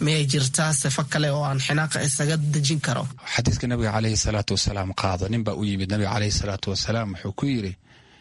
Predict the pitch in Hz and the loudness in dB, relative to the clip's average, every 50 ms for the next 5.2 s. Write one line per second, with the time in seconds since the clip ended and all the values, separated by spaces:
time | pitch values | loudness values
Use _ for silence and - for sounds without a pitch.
0 | - - _ - - 101 104 110 110 110 101 - - 113 113 107 104 101 101 101 | -20 -20 _ -4 0 2 2 2 2 0 0 0 0 0 2 2 2 2 2 0
1 | 107 113 117 113 107 101 92 95 - - _ - 113 107 104 - - - 110 101 | 0 0 0 0 0 0 -2 -2 -6 -4 _ -2 0 0 0 0 0 0 0 0
2 | 98 95 95 95 95 98 98 98 98 95 101 123 135 - _ - - - - - | 0 -2 -2 -2 -2 -2 -2 -4 -4 -2 -2 -4 -4 -6 _ -20 -8 -2 0 0
3 | - - 135 - - 117 117 123 131 127 120 117 127 143 139 117 95 101 - _ | 2 0 0 0 0 0 2 2 2 2 2 2 2 0 0 -2 -4 -6 -10 _
4 | _ _ _ - - _ _ - - 107 104 104 107 104 101 101 95 92 90 - | _ _ _ -20 -20 _ _ -4 -2 -2 0 2 2 2 2 0 0 0 0 0
5 | - - 95 87 | 0 0 0 0